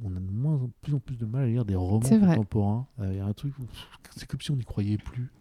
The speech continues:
Speaker 1: Je, si l'auteur est pas fort, mais on lâche l'affaire.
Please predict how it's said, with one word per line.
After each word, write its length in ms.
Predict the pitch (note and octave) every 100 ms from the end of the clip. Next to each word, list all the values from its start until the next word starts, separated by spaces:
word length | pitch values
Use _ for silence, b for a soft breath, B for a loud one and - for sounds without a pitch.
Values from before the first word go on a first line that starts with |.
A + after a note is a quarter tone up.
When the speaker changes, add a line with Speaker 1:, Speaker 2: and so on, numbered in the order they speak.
| b b b b
Speaker 1:
Je, 160 | - B2+
si 220 | - C#3+
l'auteur 320 | C3 - C#3
est 60 | A#2+
pas 160 | A#2+
fort, 340 | - - D3 C3+
mais 60 | A2
on 120 | G2+
lâche 240 | A#2+ A#2+ B2
l'affaire. 240 | -